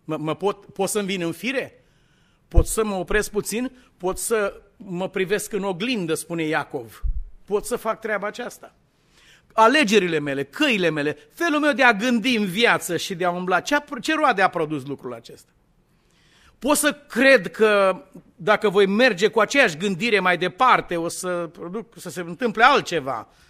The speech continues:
Sau pur și simplu voi intra în acest ciclu care se va repeta până la, până la capăt? Dacă își vor veni în fire, atunci să-i primești.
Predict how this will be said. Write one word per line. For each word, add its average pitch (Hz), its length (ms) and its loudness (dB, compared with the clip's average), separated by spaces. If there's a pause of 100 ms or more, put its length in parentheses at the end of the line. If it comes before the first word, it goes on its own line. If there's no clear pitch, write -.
(200)
Sau 240 500 2
pur 277 260 -6
și 240 140 -4
simplu 240 360 -4
voi 214 220 -2
intra 208 220 0
în 220 60 4
acest 214 380 -4
ciclu 233 260 -4
care 208 180 -4
se 202 140 -6
va 185 120 -4
repeta 180 340 -6
până 180 260 -8
la, 165 400 -8 (840)
până 165 220 -8
la 147 220 -6 (120)
capăt? - 420 -10 (1400)
Dacă 156 340 -2
își 147 140 -4
vor 151 180 -4
veni 160 260 -2
în 170 120 -6
fire, 185 560 -16 (1160)
atunci - 560 -10 (360)
să-i 135 260 -8
primești. - 540 -16